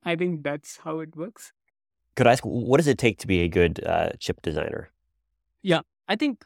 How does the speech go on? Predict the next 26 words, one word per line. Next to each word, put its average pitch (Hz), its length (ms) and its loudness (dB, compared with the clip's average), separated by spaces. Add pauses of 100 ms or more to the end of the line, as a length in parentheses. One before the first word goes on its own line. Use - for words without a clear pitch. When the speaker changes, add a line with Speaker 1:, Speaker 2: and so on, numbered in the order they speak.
(100)
Speaker 1:
uh, 147 380 -2 (400)
the 170 500 0
knowledge 165 800 0
of, 175 600 -2 (220)
uh, 123 280 -2 (120)
core 160 280 0
fundamentals, 151 1160 -4 (160)
uh, 113 280 -10 (180)
really 143 240 0
helps. 117 220 -6
So, 160 100 -2
for 180 180 -2
example, 185 360 -2
digital 165 440 0
design 170 320 0
is 160 100 -2
very 165 300 -2
abstracted, 123 680 -8
right? 117 180 -12
So - 100 -8
you 139 160 -2
don't 170 320 4
necessarily 156 720 0
need 147 300 0
to 151 100 2
know 143 180 -2